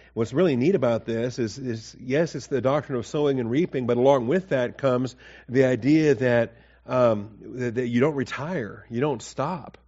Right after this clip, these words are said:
you don't grow content to say, "Well, that's enough." You know, that, "Well, I've, I've, okay, I've paid my dues, I've done my time, I've sown, I've reaped,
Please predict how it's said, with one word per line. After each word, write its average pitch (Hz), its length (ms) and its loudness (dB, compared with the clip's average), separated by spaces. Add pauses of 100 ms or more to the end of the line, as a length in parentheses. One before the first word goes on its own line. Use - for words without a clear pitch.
(520)
you 123 160 2
don't 135 380 0
grow 135 220 2
content 143 580 -4
to 117 80 -8
say, 139 180 -2
"Well, 123 160 0
that's 131 220 -4
enough." 123 540 -4 (520)
You 123 180 2
know, 110 320 0
that, 113 180 0
"Well, 131 240 6
I've, 127 200 0 (260)
I've, 139 240 -4
okay, 143 380 -4
I've - 380 -4
paid 135 200 -4
my 123 160 0
dues, 120 320 -2
I've 117 140 -4
done 123 160 -4
my 120 160 -2
time, 110 400 -6 (340)
I've 101 140 -8
sown, 156 420 2
I've 113 160 -4
reaped, 139 320 0